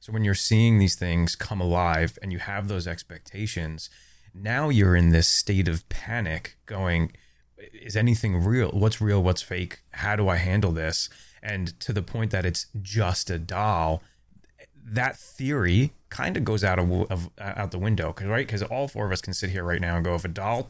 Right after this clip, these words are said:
jumps through my window, I'm gonna take this bat that's sitting next to me and I'm gonna hit it."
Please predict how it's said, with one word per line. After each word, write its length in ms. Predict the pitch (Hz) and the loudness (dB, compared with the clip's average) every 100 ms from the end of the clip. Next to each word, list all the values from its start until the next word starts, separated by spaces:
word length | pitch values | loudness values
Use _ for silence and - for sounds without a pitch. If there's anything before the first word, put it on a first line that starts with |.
| 110 | -10
jumps 300 | - 120 131 | -2 -2 -2
through 180 | - 123 | -6 -2
my 160 | 107 | 0
window, 460 | 104 82 80 80 82 - - - | 2 0 -4 -4 -4 -8 -20 -20
I'm 240 | 101 110 113 | -8 -2 0
gonna 160 | 92 | -2
take 320 | 85 - 147 - | -4 -10 -14 -12
this 160 | 135 | -16
bat 300 | 110 95 90 | -12 -8 -8
that's 160 | 98 90 | -8 -10
sitting 200 | 95 87 | -6 -2
next 180 | 85 - | -2 -2
to 40 | |
me 60 | 92 | -2
and 60 | |
I'm 60 | 120 | 0
gonna 120 | 120 | 0
hit 300 | - - 120 | -2 -8 -12
it." 160 | - - | -12 -16